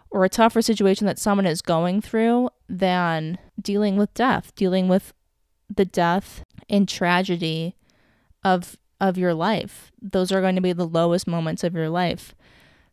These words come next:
So it's going to show you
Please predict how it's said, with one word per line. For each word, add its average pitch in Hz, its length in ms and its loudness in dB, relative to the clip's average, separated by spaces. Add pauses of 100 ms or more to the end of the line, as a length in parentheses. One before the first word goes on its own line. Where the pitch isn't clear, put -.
So 180 720 0 (360)
it's 202 200 -4
going 196 360 4
to 202 100 0
show 196 360 2
you 170 580 2